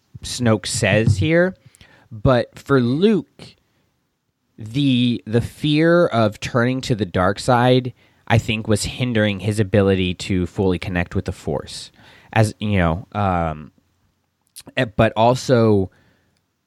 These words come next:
the, you know, and, and that's kind of the fear thing,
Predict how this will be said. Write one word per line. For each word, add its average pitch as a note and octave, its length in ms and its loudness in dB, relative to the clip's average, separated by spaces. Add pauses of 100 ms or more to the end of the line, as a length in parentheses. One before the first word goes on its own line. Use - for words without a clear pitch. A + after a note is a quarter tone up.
(140)
the, G2+ 840 2 (280)
you A2 120 -8
know, G2 120 -4
and, G#2 100 -4
and A2+ 200 0
that's A2+ 160 0
kind A#2 140 0
of G#2 60 -2
the G#2 80 -4
fear C3+ 220 0
thing, G#2 240 -6